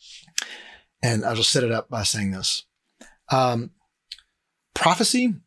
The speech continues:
like we're looking at here, where the Lord appears to Samuel and gives him a very special word for somebody else, that's a,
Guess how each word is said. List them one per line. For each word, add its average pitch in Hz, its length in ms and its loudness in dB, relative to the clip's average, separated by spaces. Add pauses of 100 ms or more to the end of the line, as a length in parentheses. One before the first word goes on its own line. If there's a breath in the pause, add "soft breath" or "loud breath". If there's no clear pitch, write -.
(100)
like 151 200 2
we're 170 80 8
looking 165 300 4
at 151 120 2
here, 175 320 4
where 127 260 2
the 110 140 -2
Lord 139 240 6
appears 147 460 2
to - 100 -2
Samuel 139 580 0 (380 loud breath)
and 113 420 0
gives 123 160 4
him 123 80 -2
a 117 40 0
very 135 200 4
special 127 360 2
word 123 220 0
for 117 100 -4
somebody 123 280 0
else, 120 200 -2
that's 202 140 0
a, 113 160 2